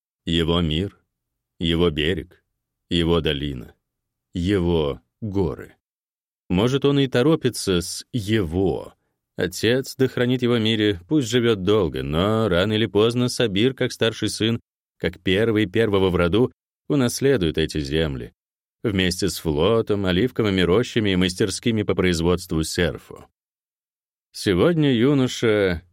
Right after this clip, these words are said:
Сабиру позавчера исполнилось четырнадцать, и он считал себя невероятно взрослым, облачился в парадные просторные одежды василькового цвета, расшитые медными нитями,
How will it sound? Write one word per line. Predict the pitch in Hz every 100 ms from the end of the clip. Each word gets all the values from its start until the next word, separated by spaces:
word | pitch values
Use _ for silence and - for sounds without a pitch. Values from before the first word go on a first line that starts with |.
| _
Сабиру | - - 78 98 165
позавчера | 156 143 139 143 147
исполнилось | - 151 139 123 117
четырнадцать, | - 123 185 160 87 - 80 -
и |
он | 78 87
считал | 90 110 90 90
себя | 98 95 87
невероятно | 95 95 92 104 113
взрослым, | 120 143 135 - 69 62 - _ _ _ _
облачился | 85 85 82 - 180 160
в | 143
парадные | 117 113 123 110 101
просторные | 95 92 - 98 87 80
одежды | 73 80 82 90
василькового | 82 92 90 92 82 78
цвета, | - 98 131 113 104
расшитые | 92 90 - 156 131
медными | 117 110 104 95 90
нитями, | 85 87 85 - 73 71